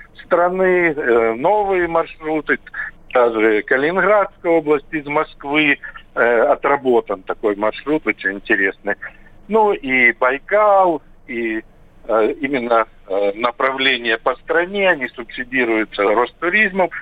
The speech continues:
они тоже востребованы. Ну, в чем еще интерес?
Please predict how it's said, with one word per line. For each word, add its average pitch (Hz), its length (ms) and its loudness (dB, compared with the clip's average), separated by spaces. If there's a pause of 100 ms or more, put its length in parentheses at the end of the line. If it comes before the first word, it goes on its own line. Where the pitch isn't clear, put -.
(140)
они 220 220 0
тоже 113 320 -2
востребованы. 190 840 0
Ну, 214 240 0 (360)
в - 120 -14
чем 190 240 0
еще 185 220 0
интерес? 202 480 2